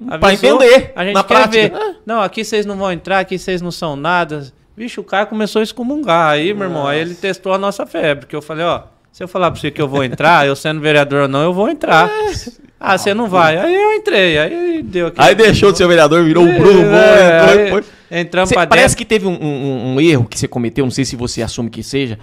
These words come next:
Speaker 1: Sim.
Speaker 2: mas parece que a denúncia foi assim, ó, cê, cê, cê entrou na U T I, aí você já não tem essa permissão, é isso, né?
Speaker 1: Então,
Speaker 2: Mesmo
Speaker 1: mas
Speaker 2: como vereador?
Speaker 1: aí que tá, eu acho assim, é, eu peço desculpa a todos pelo tumulto que foi criado.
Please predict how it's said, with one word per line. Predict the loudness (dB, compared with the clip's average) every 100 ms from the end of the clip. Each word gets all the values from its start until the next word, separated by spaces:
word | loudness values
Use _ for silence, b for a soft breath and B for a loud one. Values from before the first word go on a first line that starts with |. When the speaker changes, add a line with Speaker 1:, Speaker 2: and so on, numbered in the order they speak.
| B
Speaker 1:
Sim. | -8
Speaker 2:
mas | -4
parece | -2 -2 -2
que |
a | -2
denúncia | -4 -4
foi | -4
assim, | -4
ó, | -4
cê, | -6 -8
cê, | -6 -8
cê | -8 -6 -4 -6
entrou | -6 -4 -4 -4
na | -4 -2
U | 0
T | 2
I, | 2 2
aí | 0 -2
você | -4 -4
já | -6
não |
tem | -4 -6 -6
essa | -8
permissão, | -6 -6 -6 -6
é | -6
isso, | -8 -8
né? | -8 -8 -12
Speaker 1:
Então, | -16 -14
Speaker 2:
Mesmo | -4 0 0
Speaker 1:
mas |
Speaker 2:
como | -2
vereador? | -4 -2 -2
Speaker 1:
aí | -2 -4
que | -10
tá, | -10 -6 -4
eu | -4
acho | -4 -8
assim, | -16 -16 -16 -18 -20 _ _
é, | -14 -10 -10
eu | -10
peço | -8 -8 -8
desculpa | -16 -14 -12 -8
a | -8
todos | -8 -10
pelo | -6 -6 -4
tumulto | -4 -4 -6 -8
que |
foi | -6 -6
criado. | -4 -4 -2 -4 -8